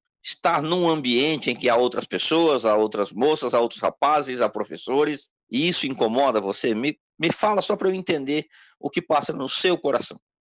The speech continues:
Porque muitas vezes estas dificuldades elas aparecem com clareza, e aí, eh, o casal pode produzir acordos. "Tá, então vamos combinar o seguinte", e aí gera acordos que são saudáveis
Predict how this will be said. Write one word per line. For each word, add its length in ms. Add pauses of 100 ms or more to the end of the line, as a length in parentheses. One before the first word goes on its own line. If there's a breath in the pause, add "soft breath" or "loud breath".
(360)
Porque 360 (160)
muitas 400
vezes 540 (120)
estas 420
dificuldades 560
elas 200
aparecem 480
com 160
clareza, 480 (400)
e 140
aí, 400 (360)
eh, 460
o 60
casal 460
pode 420 (100)
produzir 380
acordos. 420
"Tá, 240
então 400 (140)
vamos 220
combinar 280
o 40
seguinte", 440
e 80
aí 220
gera 440 (260)
acordos 840
que 100
são 220
saudáveis 800